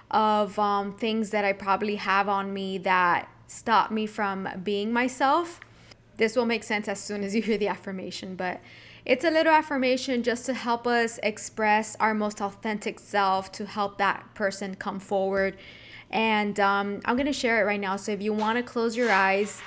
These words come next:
I did this once before, I think only one time I have shared, like, a little affirmation, but I kinda wanna do this with you guys. So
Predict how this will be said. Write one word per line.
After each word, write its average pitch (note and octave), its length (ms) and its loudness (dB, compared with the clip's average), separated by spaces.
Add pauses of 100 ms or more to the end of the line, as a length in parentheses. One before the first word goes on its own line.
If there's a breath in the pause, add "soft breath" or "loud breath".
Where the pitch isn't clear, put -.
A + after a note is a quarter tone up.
(320 loud breath)
I A3+ 160 8
did A3+ 300 2
this A3+ 220 2
once G#3+ 420 0
before, D4 460 2
I A#3+ 120 4
think C4 480 0
only A3 220 0
one G3+ 280 0
time A3 320 2
I G#3+ 60 0
have G3+ 200 -2
shared, G3 260 -4
like, G3+ 160 -4
a G3 40 -2
little G3 200 0
affirmation, G3 880 -2 (640)
but A#3+ 140 0
I A#3+ 80 2
kinda C#4 240 -2
wanna A#3+ 220 -2
do G#3 200 0
this G3 180 -4
with F#3+ 100 -6
you G3+ 100 -4
guys. G3 340 -2
So G3 300 0